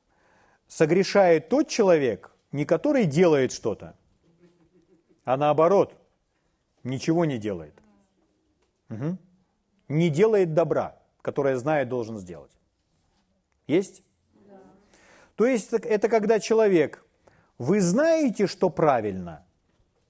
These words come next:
Speaker 1: но не поступаете так, как правильно. Мгм.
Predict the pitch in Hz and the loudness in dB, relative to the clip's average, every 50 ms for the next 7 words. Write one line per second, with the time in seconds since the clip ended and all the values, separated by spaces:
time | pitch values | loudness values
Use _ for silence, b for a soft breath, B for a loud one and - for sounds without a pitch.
0 | _ _ _ 143 170 220 247 240 247 269 - - - 247 - 240 202 151 131 117 | _ _ _ -6 -4 -4 -2 -2 -4 -6 -6 -4 -6 -4 0 2 2 2 2 0
1 | 104 - 120 117 - 208 202 - 160 - - - - 90 82 78 78 - - 156 | -4 -6 -6 -6 -6 -6 -6 -6 -10 -10 -10 -12 -14 -14 -14 -16 -18 -20 -20 _
2 | _ _ _ _ _ _ _ _ _ _ _ _ _ _ _ _ _ _ _ _ | _ _ _ _ _ _ _ _ _ _ _ _ _ _ _ _ _ _ _ _
3 | _ _ _ _ _ _ _ _ _ _ _ _ _ _ 131 131 120 147 196 254 | _ _ _ _ _ _ _ _ _ _ _ _ _ _ -12 -8 -4 -4 -4 -4
4 | 269 | -6